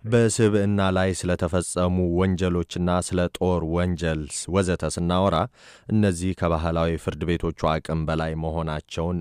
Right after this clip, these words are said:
በግልጽ እናውቃለን። በበርካታ የደቡብ ሱዳን አካባቢዎች ላለፉት አስር ዓመታት በማህበረሰቦቹ መካከል በስፋት የሚካሄዱ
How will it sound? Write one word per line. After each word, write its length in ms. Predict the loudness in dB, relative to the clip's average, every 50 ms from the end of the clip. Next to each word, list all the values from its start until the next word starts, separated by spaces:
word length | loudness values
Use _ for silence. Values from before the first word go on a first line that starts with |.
| -6 -8
በግልጽ 500 | -6 -4 -4 -4 -4 -4 -6 -8 -8 -10 -10 -6
እናውቃለን። 760 | -4 -4 -2 -2 -2 -2 -2 -2 -2 -4 -4 -2 -2 -4 -6 -8 _ _ -20 -20 -20 -20 -20 -20 -20 _ -10
በበርካታ 880 | -6 -4 -2 -2 -2 -2 -2 -4 -4 -4 -4 -6 -6 -6 -6 -4 -2 -2
የደቡብ 380 | 0 -2 -2 -2 -2 -4 -4 -4
ሱዳን 280 | -4 -2 0 0 0 0
አካባቢዎች 520 | -2 -2 -2 -2 0 0 0 0 -2 -4 _ -8 -4
ላለፉት 540 | -2 -2 0 0 -2 -4 -6 -6 -8 -8 -10 -10 -8 -8
አስር 320 | -8 -8 -6 -6 -6 -4 -4
ዓመታት 420 | -2 -4 -4 -4 -4 -2 -2 -4 -4 _ -20 -20 _ _ -4
በማህበረሰቦቹ 880 | -2 0 0 0 -2 0 -2 -2 -2 -2 -4 -4 -4 -4 -6 -4 -6 -4
መካከል 440 | -4 -2 -2 -2 -4 -2 -2 -4 -2
በስፋት 440 | -2 -2 -4 -4 -2 -2 -2 -2 -2
የሚካሄዱ 500 | -2 -4 -4 -4 -4 -2 -2 -2 0 -2